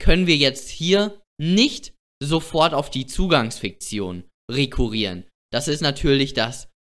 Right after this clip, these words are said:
schärfste Schwert, was es gibt. Zack, wir fingieren den Zugang. Das geht hier nicht, weil der Empfänger handelte hier nur fahrlässig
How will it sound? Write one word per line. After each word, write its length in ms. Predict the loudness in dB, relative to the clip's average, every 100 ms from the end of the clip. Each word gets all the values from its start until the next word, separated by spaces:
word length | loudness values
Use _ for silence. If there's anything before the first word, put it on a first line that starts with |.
| -10
schärfste 640 | -2 4 6 4 0 -2
Schwert, 540 | -2 0 2 2 -2 -10
was 280 | -6 -4 -4
es 160 | -6
gibt. 340 | 0 0 0 -18 _ _ -12
Zack, 340 | 0 2 2 -2
wir 160 | -2
fingieren 500 | 0 -2 -2 0 0
den 160 | 0 -4
Zugang. 500 | -4 -4 -4 -6 -8 _ _ 0
Das 260 | 0 0
geht 220 | 0 0
hier 180 | 2 0
nicht, 460 | 4 2 2 -8 -20 _ -6
weil 320 | 2 2 2
der 320 | 2 0 0 -4
Empfänger 720 | -8 -2 -2 0 -2 -4 -10 -4
handelte 420 | -2 0 0 0
hier 400 | -2 0 -2 -4 -4
nur 280 | 2 4 2
fahrlässig 760 | 0 0 0 -2 -2 -4 -6